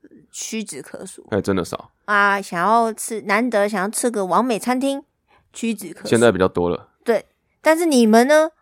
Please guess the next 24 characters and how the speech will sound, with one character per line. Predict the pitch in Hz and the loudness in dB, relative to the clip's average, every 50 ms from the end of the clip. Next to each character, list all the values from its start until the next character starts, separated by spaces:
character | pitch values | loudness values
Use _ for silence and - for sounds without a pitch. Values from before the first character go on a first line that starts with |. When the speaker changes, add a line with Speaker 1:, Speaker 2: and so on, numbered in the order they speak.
| _ _ _ _ _ _ _ _ _ | _ _ _ _ _ _ _ _ _
Speaker 1:
很 | - - 233 226 214 214 | -4 -2 0 0 2 6
多 | 254 277 294 | 6 6 8
空 | 277 302 269 262 | 8 6 6 8
霸 | 277 247 214 185 | 8 8 8 6
房， | 180 180 175 180 190 - _ _ | 4 -2 -4 -6 -10 -16 _ _
二 | - 302 262 226 | 4 6 6 6
十 | 214 | 2
四 | - 254 247 233 | 0 -2 -4 -4
小 | 233 202 156 165 | -4 -4 -6 -6
时 | - - - - | -8 -12 -8 -2
都 | - 98 | 0 2
有 | 101 | 2
空 | 98 95 90 | 4 2 0
霸 | 87 | 2
房。 | 90 90 87 | 0 0 0
Speaker 2:
对， | 87 87 80 | 0 -2 -2
对， | 80 80 73 | -2 -4 -6
对， | |
对， | 71 - 57 | -6 -8 -12
对， | - 110 _ | -12 -6 _
对。 | - 302 262 | 0 2 4
Speaker 1:
对， | |
可 | 254 277 | 4 4
是 | 320 403 403 370 | 4 2 0 0